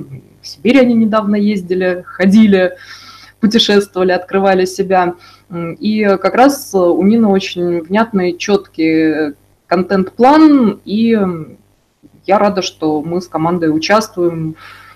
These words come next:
в претворении в реальность этого, ну, настоящего бриллианта, потому что по сравнению с большинством конкурентов, э, здесь идёт планомерная работа с контентом и над контентом.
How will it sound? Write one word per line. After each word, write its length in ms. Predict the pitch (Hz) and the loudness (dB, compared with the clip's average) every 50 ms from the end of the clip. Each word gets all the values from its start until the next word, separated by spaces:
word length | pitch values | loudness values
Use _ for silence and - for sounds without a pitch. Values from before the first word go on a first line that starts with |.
| _ _ | _ _
в 20 | - | -4
претворении 640 | 196 - - 185 202 202 220 226 220 208 202 196 185 | -4 -2 0 2 4 4 6 6 6 8 6 6 4
в 140 | 180 170 170 | 2 2 2
реальность 760 | 185 185 190 214 233 240 226 208 190 180 175 - - - - | 2 4 4 6 6 6 6 6 4 2 -2 -6 -12 -10 -6
этого, 640 | - 196 190 - 185 175 175 180 170 170 165 160 160 - - - - - - _ _ - | -6 -6 -6 -6 -4 -2 0 0 0 0 -2 -4 -8 -16 -20 -20 -20 -20 -20 _ _ -12
ну, 320 | 151 160 160 160 175 185 - _ _ | -10 -8 -6 -6 -6 -8 -8 _ _
настоящего 720 | - 170 196 196 - - 202 202 202 202 - - 202 190 | -4 -2 -2 -2 0 2 4 4 4 2 2 2 2 2
бриллианта, 600 | 180 170 - 196 202 202 196 190 170 156 156 - - | 2 2 4 4 6 6 6 6 4 2 -2 -8 -12
потому 280 | - _ - 160 165 170 | -14 _ -8 -6 -6 -6
что 340 | 165 - - 165 165 165 160 | -6 -6 -4 -2 -2 -2 -2
по 120 | 160 - | -4 -8
сравнению 600 | 165 - 175 180 190 202 202 185 180 175 170 160 | -4 -2 0 2 4 4 4 2 0 0 -2 -2
с 800 | 160 160 - - - - - - 175 170 170 165 160 151 151 151 151 156 | -2 -4 -6 -10 -10 -12 -8 -4 -2 -2 0 0 -2 -2 -4 -4 -6 -6
большинством 840 | - 180 185 202 190 202 196 - - 202 190 202 190 170 160 156 160 - _ _ _ _ _ _ _ | -4 -2 0 2 2 2 0 0 -2 0 2 2 2 2 2 0 -4 -8 _ _ _ _ _ _ _
конкурентов, 960 | - 185 185 185 - 208 214 254 294 302 320 320 294 262 262 254 254 - - - - | -2 0 0 2 2 4 4 6 6 6 4 4 4 4 2 2 -2 -6 -8 -2 0
э, 180 | 175 160 165 | 2 2 2
здесь 340 | 160 156 165 226 247 254 - | 0 0 0 0 0 0 -2
идёт 240 | 175 185 196 196 - | -2 -2 -2 -2 -2
планомерная 880 | 175 175 170 165 160 170 190 214 226 233 220 214 208 208 196 185 185 196 - _ _ - | -4 -2 -2 -2 -2 0 0 0 2 2 0 2 2 2 0 0 -2 -6 -10 _ _ -6
работа 460 | - 160 160 160 180 202 202 - 180 | -4 -2 0 0 0 0 0 -2 -2
с 120 | 170 175 | -4 -4
контентом 720 | - - 165 165 165 160 170 180 190 196 196 196 175 175 170 - | -6 -6 -6 -6 -4 -2 -2 0 0 0 0 -2 -6 -6 -8 -8
и 200 | - 170 170 - - - | -8 -8 -8 -10 -10 -6
над 200 | 165 160 147 143 | -4 -4 -4 -4
контентом. 680 | - - 165 160 160 - 175 170 175 - - - - - | -6 -12 -14 -14 -12 -10 -10 -10 -10 -12 -14 -14 -14 -16